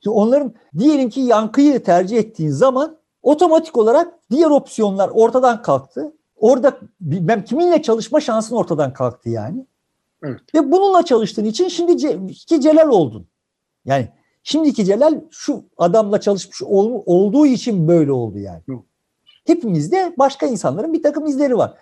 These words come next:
Speaker 1: Şimdi başka bir kurumda çalışmış olsaydın, Yankı yerine Cumhuriyet'te çalışmış olsaydın ve veya işte Hürriyet'te çalışmış olsaydın başka insanlarla çalışacaktın.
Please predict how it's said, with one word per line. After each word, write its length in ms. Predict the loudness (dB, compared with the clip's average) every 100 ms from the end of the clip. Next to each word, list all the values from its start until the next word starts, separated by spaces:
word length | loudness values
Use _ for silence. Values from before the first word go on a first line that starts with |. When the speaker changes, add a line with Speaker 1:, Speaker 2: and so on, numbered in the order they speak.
| _ _
Speaker 1:
Şimdi 320 | -6 -6 -8 _ _
başka 340 | -2 0 0 0
bir 220 | 0 -4 _ _ _
kurumda 380 | -2 2 0 0
çalışmış 440 | -2 -4 -10 -6
olsaydın, 500 | -4 -2 -4 -4 -4
Yankı 380 | 0 0 0 -2
yerine 540 | -2 -2 -2 -2 -4 -8 _ _ _
Cumhuriyet'te 500 | -2 2 0 0 -4
çalışmış 440 | -2 -4 -6 -10
olsaydın 600 | -8 -6 -6 -4 -4 -4 0
ve 160 | 0
veya 360 | 0 0 0 -2
işte 260 | -4 -4
Hürriyet'te 460 | -4 -2 -2 -2 -6
çalışmış 440 | -4 -6 -8 _
olsaydın 500 | -12 -8 -8 -6 -10 -14 _ _ -2
başka 260 | -2 -2
insanlarla 500 | -6 -2 0 0 0
çalışacaktın. 680 | -4 -6 -6 -6 -6 -6 -8